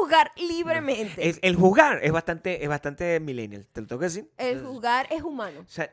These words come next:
Speaker 2: yo te quiero, quiero saber una cosa. Los Gen Z juzgan, sí, ¿verdad? Tú que sabes de
Speaker 1: Más
Speaker 2: eso, tú
Speaker 1: que
Speaker 2: que estás con
Speaker 1: nadie.
Speaker 2: juzgan más que los millennials.
Speaker 1: Totalmente.
Speaker 2: ¿Qué hacen? O sea, ellos... ellos
Speaker 1: Lo mismo.
Speaker 2: Lo mi-, <laughs>
Speaker 1: Es lo mismo, pero
Speaker 2: Pero
Speaker 1: simplemente con otras palabras, otra jerga y
Speaker 2: Lo
Speaker 1: con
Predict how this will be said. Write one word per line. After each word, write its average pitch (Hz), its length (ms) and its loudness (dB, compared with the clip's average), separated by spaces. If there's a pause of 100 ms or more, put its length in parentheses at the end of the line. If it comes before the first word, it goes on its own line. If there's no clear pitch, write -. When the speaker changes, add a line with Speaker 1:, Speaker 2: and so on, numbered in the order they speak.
Speaker 2:
yo 185 100 -4
te - 120 -16
quiero, 233 180 0
quiero 226 180 -6
saber 202 120 -8
una 185 100 -8
cosa. 147 220 -8
Los 135 200 -2
Gen 196 180 -6
Z 233 180 -8
juzgan, 151 320 -8 (160)
sí, - 160 -18
¿verdad? 98 340 -14
Tú 156 140 -12
que 185 80 -12
sabes 185 240 -4
de 226 80 -2
Speaker 1:
Más 233 100 4
Speaker 2:
eso, 240 80 -4
tú - 80 -10
Speaker 1:
que 302 60 0
Speaker 2:
que - 60 0
estás - 160 2
con 220 100 2
Speaker 1:
nadie. 277 160 -2 (140)
Speaker 2:
juzgan 190 280 -2
más 220 140 -2
que 208 200 -6
los 160 140 -2
millennials. 147 340 -2
Speaker 1:
Totalmente. 214 840 -2 (240)
Speaker 2:
¿Qué 208 140 2
hacen? 117 260 -2
O 107 40 -10
sea, 120 160 -2
ellos... 123 280 -8
ellos 139 200 -2
Speaker 1:
Lo 311 120 4
mismo. 208 500 -6
Speaker 2:
Lo 123 80 -6
mi-, 117 160 -8
<laughs> - 360 6
Speaker 1:
Es 214 180 4
lo 247 80 -2
mismo, 220 420 -4
pero 240 220 -4
Speaker 2:
Pero 233 120 -2
Speaker 1:
simplemente 220 380 -6
con 226 140 -4
otras 214 260 -4
palabras, 214 420 2
otra 220 160 -4
jerga 214 480 -2
y 175 220 -4 (400)
Speaker 2:
Lo 127 120 -2
Speaker 1:
con 120 40 0